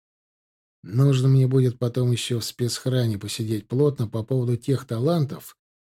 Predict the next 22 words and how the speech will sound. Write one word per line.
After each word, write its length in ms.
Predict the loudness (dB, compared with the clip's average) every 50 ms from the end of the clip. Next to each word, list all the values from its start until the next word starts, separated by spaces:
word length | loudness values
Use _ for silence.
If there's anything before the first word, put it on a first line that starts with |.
| _ _ _ _
к 60 | -4 -4
которым 480 | -4 2 4 4 4 4 4 4 4
еще 460 | 2 2 0 -2 -4 -2 -2 0 0
стоит 380 | -2 -4 -6 -6 -6 -6 -8 -6
подослать 480 | -6 -4 -2 -4 -2 -4 -6 -6 -6 -4
Фердауса. 800 | -4 -4 -2 -2 -2 -2 -4 -4 -6 -8 -10 -10 -10 -14 -18 -20 _ _ _ _ _ _ -16
Неплохо 440 | -16 -6 0 4 4 4 4 2 0
же 120 | -2 -4
получить 480 | -4 0 0 0 0 2 0 -2 0 -2
на 120 | -2 -4
старте 460 | -4 0 2 2 2 2 0 -2 -2
в 120 | 2 4 4
Apple 360 | 4 4 2 0 -2 -2 2
и 100 | 2 2
в 60 | 4
других 440 | 4 4 2 2 2 2 0 0 0
таких 360 | -2 -4 -2 0 2 2 4
же 140 | 4 4 4
выдающихся 840 | 4 6 6 4 4 6 6 4 4 2 0 -2 -4 -4 -2 -2 -2
в 100 | -2 0
будущем 520 | 0 2 2 2 2 0 0 -2 -4 -4
компаниях 800 | -4 -4 -4 -4 -2 0 2 2 4 6 6 4 2 0 -4 -10